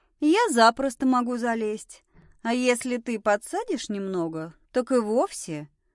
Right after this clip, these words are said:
«Угу. Только камеры видеонаблюдения никто не отменял. Проникновение на чужую территорию.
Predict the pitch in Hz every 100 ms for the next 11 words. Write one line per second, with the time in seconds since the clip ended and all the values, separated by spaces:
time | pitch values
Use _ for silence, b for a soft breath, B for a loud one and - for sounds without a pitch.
0 | _ _ _ _ 185 208 220 185 190 190
1 | 190 214 247 240 _ _ _ _ _ _
2 | 202 214 214 208 - 233 220 214 202 202
3 | 220 208 208 208 214 208 202 285 370 214
4 | 175 180 - 240 277 247 202 233 277 262
5 | 185 165 156 151 _ _ _ _ - 220
6 | 240 240 240 247 240 254 262 220 202 196
7 | 196 226 208 220 185 165 196 185 175 277
8 | 320 247 160 151 -